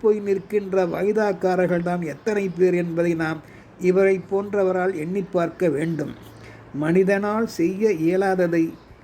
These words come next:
எப்படியும் பணம் கையூட்டு என்கின்ற மணி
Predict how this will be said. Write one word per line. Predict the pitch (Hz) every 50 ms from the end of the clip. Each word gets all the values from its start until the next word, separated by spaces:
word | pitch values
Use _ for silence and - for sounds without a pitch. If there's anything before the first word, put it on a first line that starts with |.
| - - -
எப்படியும் | 156 175 170 165 - 220 214 196 208 214 226 233 226 180 - -
பணம் | - 180 180 190 208 214 220 220 - - - -
கையூட்டு | 180 180 196 208 202 214 220 202 - - 247 220
என்கின்ற | 196 185 185 190 185 190 190 185 170 180 175
மணி | 156 147 156 160 175 190 185 170